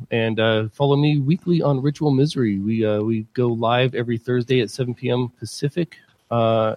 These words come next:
and we, uh, celebrate all things geek with our guests and our vast military, fatherhood, and geek knowledge, which, uh, that's not true. We, we just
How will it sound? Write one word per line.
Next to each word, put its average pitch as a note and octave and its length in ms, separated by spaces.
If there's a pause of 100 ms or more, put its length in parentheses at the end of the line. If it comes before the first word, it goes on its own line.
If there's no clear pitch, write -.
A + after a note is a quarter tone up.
and B2+ 320
we, C#3 340
uh, C3 120
celebrate C#3 400
all C#3 120
things C#3 240
geek E3 300
with A#2 120
our A2+ 80
guests A#2+ 520
and A#2+ 260
our A#2 200 (140)
vast B2 380
military, C3 800 (380)
fatherhood, C3 640
and A2+ 300
geek A#2 300
knowledge, G2+ 500
which, - 320 (220)
uh, F2 160
that's G2+ 300
not F#2+ 180
true. F#2+ 280
We, F#2 140
we - 60
just - 380